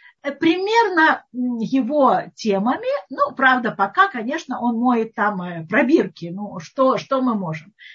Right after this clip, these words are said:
без языка? Но слава Богу, что такая работа есть". Вторая женщина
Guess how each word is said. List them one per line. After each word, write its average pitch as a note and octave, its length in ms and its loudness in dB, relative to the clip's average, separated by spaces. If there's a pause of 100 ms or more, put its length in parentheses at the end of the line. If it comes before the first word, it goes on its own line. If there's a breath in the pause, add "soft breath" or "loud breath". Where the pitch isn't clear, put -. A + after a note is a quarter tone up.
(120)
без G#3+ 260 2
языка? G3 640 -2 (320)
Но F3 140 -4
слава C4+ 500 2
Богу, F4+ 320 2
что A3+ 220 -6
такая F4 400 -2 (120)
работа A4+ 320 -4
есть". - 520 -8 (2250)
Вторая D#3+ 400 -4
женщина G3 680 -8